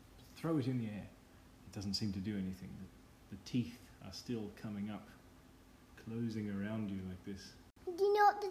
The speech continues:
Speaker 2: camel does?
Speaker 1: Yes,
Speaker 2: It
Speaker 1: the camels go, "Oh!" Randall says, "Barley, Barley, get out!"
Speaker 2: So I jump
Speaker 1: You
Speaker 2: out.
Speaker 1: jump,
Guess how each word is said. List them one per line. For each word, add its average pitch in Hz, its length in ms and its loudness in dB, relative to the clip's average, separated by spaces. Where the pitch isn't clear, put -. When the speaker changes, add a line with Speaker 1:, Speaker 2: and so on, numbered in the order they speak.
Speaker 2:
camel 392 400 6
does? 302 680 0
Speaker 1:
Yes, 104 240 0
Speaker 2:
It - 60 -8
Speaker 1:
the 127 60 0
camels 123 560 0
go, 117 120 2
"Oh!" 539 760 2
Randall 117 340 0
says, 107 320 -4
"Barley, 480 600 -4
Barley, 453 380 -2
get 403 160 -4
out!" 403 400 -2
Speaker 2:
So 381 120 0
I 370 220 6
jump 349 480 4
Speaker 1:
You 190 80 0
Speaker 2:
out. - 100 -6
Speaker 1:
jump, 131 280 -2